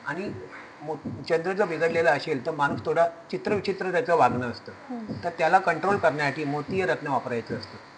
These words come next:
Speaker 1: मोतीचे प्रकार असतात, तर त्या पद्धतीने ह्या मोती रत्न आहे. मोती म-, चांदीमध्ये वापरायचा. मोतीमुळे माणसाला शांती मिळते, मानसिकता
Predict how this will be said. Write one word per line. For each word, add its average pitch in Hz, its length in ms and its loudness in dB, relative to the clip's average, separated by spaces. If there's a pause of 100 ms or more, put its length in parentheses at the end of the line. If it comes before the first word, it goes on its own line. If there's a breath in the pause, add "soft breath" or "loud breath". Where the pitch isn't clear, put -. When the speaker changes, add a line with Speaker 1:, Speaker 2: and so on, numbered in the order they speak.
(180)
Speaker 1:
मोतीचे 180 300 -8
प्रकार 151 320 4
असतात, 135 280 -2 (520)
तर - 40 -12
त्या 175 160 4
पद्धतीने 180 400 0
ह्या 160 220 6
मोती 151 300 -2
रत्न 147 280 -2
आहे. 131 200 2 (120)
मोती 147 260 -6
म-, 165 180 -4 (280)
चांदीमध्ये 175 440 2
वापरायचा. 127 520 2
मोतीमुळे 160 460 -2
माणसाला 143 420 0
शांती 131 380 -4
मिळते, 127 360 -4
मानसिकता 127 580 0